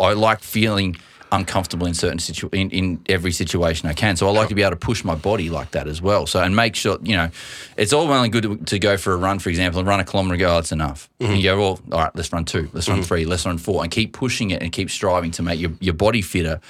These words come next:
Speaker 2: Mm-hmm.
Speaker 1: um, or, or make your body fitter overall. But really, for me, it's getting my body out of that comfort zone.
Speaker 2: Sure. And when we look at you, Neve, let's talk about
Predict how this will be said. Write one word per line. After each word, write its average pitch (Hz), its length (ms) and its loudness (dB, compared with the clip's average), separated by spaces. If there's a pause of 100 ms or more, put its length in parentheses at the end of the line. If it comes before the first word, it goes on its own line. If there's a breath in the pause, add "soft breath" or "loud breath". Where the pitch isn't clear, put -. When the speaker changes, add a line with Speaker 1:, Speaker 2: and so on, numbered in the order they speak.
Speaker 2:
Mm-hmm. 98 280 0
Speaker 1:
um, 87 680 2 (240)
or, 101 120 4
or 104 180 2
make 117 260 2
your 92 80 -2
body 95 200 2
fitter 95 300 2
overall. 95 360 2
But 92 180 -2
really, 139 240 2
for - 120 -4
me, 123 120 2
it's 82 140 -2
getting 107 220 0
my 98 120 2
body 90 380 0
out 92 160 2
of 90 80 -4
that 85 160 -2
comfort - 320 -6
zone. - 200 -12 (280)
Speaker 2:
Sure. 104 260 -2 (540 loud breath)
And 123 120 2
when 170 120 4
we 170 100 4
look 143 160 0
at 120 60 -4
you, 117 180 0
Neve, 104 460 -2 (760 soft breath)
let's 120 220 2
talk 127 200 0
about 98 340 0